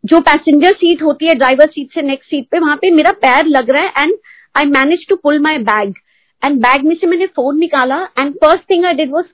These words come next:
call my husband। And then I told him, "I've met with an accident, तो आप जल्दी से आ जाओ।" To my good luck, that place was just five minutes away from my home, जहाँ पे मेरा एक्सीडेंट हुआ था। Then I knew my husband would panic in such a situation। So मेरी एक फ्रेंड है,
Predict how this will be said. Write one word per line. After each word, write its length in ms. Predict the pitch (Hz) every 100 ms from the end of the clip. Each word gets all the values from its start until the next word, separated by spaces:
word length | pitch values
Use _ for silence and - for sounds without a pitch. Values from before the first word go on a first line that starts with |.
| 247
call 160 | 262 277
my 100 | 277 226
husband। 360 | 202 220 185 - _ _ _ _ _ 269
And 180 | 320 294
then 120 | 330 403 - _ _ 262
I 100 | 285
told 200 | 285 311
him, 140 | 381
"I've 220 | 359 311
met 120 | 262 277
with 200 | 311 320
an 100 | 302
accident, 460 | 240 - 285 339 427 - 233
तो 60 |
आप 100 | 311
जल्दी 360 | 254 247 233 302
से 220 | 359 269
आ 20 |
जाओ।" 220 | 214 247 254
To 200 | 320 320
my 140 | 392
good 200 | 277 277
luck, 160 | 302 311
that 160 | 302 302
place 200 | 277 311 330
was 80 | 311
just 320 | 294 359 277
five 140 | 277
minutes 260 | 285 285 320 _ _ _ _ 247
away 240 | 254 277
from 260 | 302 285 294
my 140 | 302
home, 200 | 269 302
जहाँ 160 | 277 254
पे 100 | 285
मेरा 220 | 285 254
एक्सीडेंट 420 | 226 226 233 233
हुआ 240 | 240 214 -
था। 180 | 202 196 _ - - _ _ -
Then 220 | 214 294 370 359 - _ _ 247
I 120 | 285
knew 300 | 311 294 359
my 140 | 349
husband 360 | 370 262 262 320
would 120 | 294 -
panic 360 | 254 269 311 330
in 120 | 330
such 120 | 254
a 80 | 302 302
situation। 440 | 269 240 233 339
So 140 | 381 320
मेरी 160 | 311
एक 80 | 370
फ्रेंड 380 | - 277 302 302
है, 180 | 294